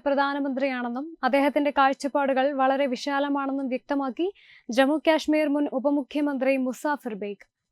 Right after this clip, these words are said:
ഇതോടുകൂടി പി ഡി പിയുടെ സ്ഥാപക നേതാവും ജമ്മു കാശ്മീർ രാഷ്ട്രീയത്തിലെ അതികായകനുമായ മുസാഫിർ ബേഗ് ബി ജെ പിയിൽ ചേരും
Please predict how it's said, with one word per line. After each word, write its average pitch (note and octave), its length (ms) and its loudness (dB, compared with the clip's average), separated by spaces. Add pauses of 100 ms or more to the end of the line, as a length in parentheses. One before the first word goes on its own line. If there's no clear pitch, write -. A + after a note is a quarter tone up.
(200)
ഇതോടുകൂടി C#4+ 640 4 (360)
പി D#4+ 160 10
ഡി F#4+ 140 10
പിയുടെ F4 340 6
സ്ഥാപക D#4 460 4
നേതാവും D4 580 2
ജമ്മു C#4+ 360 4
കാശ്മീർ D4+ 400 2
രാഷ്ട്രീയത്തിലെ C4+ 720 2
അതികായകനുമായ C#4 920 0
മുസാഫിർ C#4+ 600 -2
ബേഗ് B3+ 360 2
ബി B3 200 -4
ജെ C#4+ 160 -2
പിയിൽ D4 280 0
ചേരും C#4 440 2